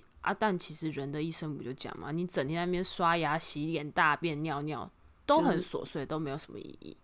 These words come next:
Speaker 2: 对，所以又会觉得说，等待果陀，就是拉高一点看，我们不要去聚焦果果跟迪迪，就很像贝克特把人，人生框起来，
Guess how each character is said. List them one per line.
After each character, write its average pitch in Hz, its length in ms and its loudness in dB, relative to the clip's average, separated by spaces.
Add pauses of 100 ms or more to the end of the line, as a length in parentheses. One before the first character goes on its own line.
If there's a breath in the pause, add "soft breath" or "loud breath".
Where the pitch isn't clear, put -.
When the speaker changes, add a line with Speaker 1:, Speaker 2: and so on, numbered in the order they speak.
(360)
Speaker 2:
对， 143 360 4
所 277 160 4
以 254 200 4
又 277 140 8
会 285 120 8
觉 165 200 4
得 180 120 4
说， 185 340 4
等 165 340 -2
待 180 220 4
果 123 240 0
陀， 78 360 -6
就 196 100 0
是 208 80 2
拉 196 240 6
高 175 300 8
一 180 40 4
点 160 180 -4
看， - 180 -2
我 147 60 0
们 160 120 -4
不 - 60 -2
要 208 120 8
去 233 140 2
聚 226 220 0
焦 190 200 4
果 175 160 2
果 165 200 -6
跟 170 140 -4
迪 - 180 -4
迪， - 300 -8 (280 loud breath)
就 302 160 6
很 180 180 4
像 196 320 0 (880 soft breath)
贝 233 140 8
克 226 100 6
特 226 140 4
把 139 180 2
人， 156 440 -2
人 180 280 4
生 190 300 2
框 175 320 0
起 - 220 -2
来， - 260 -8